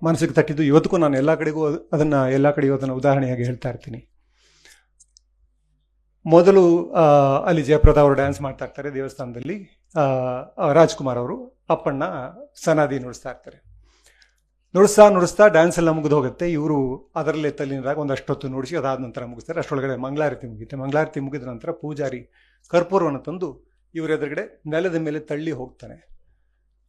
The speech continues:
ನಾವೆಲ್ಲ ಈಗಿನ ಕಾಲದ ಬಂಡಾಯದವ್ರು ನಾವೇನ್ ಮಾಡ್ತಾ ಇದ್ವಿ? ಅದರ ಶೋಷಣೆ ವಿರುದ್ಧ, ಜಾತಿ ಪದ್ಧತಿ ವಿರುದ್ಧ ದನಿ ಎತ್ತಬೇಕು ಅಂದ್ರೆ ಅಲ್ಲೇ ಬನ್-, ಅಲ್ಲೇ ದನಿ ಎತ್ತಿ ಬಿಡ್ತಾ ಇದ್ವಿ.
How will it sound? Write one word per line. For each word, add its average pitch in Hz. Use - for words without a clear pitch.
ನಾವೆಲ್ಲ 190
ಈಗಿನ 180
ಕಾಲದ 170
ಬಂಡಾಯದವ್ರು 156
ನಾವೇನ್ 151
ಮಾಡ್ತಾ 151
ಇದ್ವಿ? 131
ಅದರ 143
ಶೋಷಣೆ 170
ವಿರುದ್ಧ, 143
ಜಾತಿ 170
ಪದ್ಧತಿ 143
ವಿರುದ್ಧ 151
ದನಿ 160
ಎತ್ತಬೇಕು 143
ಅಂದ್ರೆ 147
ಅಲ್ಲೇ 156
ಬನ್-, 165
ಅಲ್ಲೇ 160
ದನಿ 151
ಎತ್ತಿ 139
ಬಿಡ್ತಾ 127
ಇದ್ವಿ. 117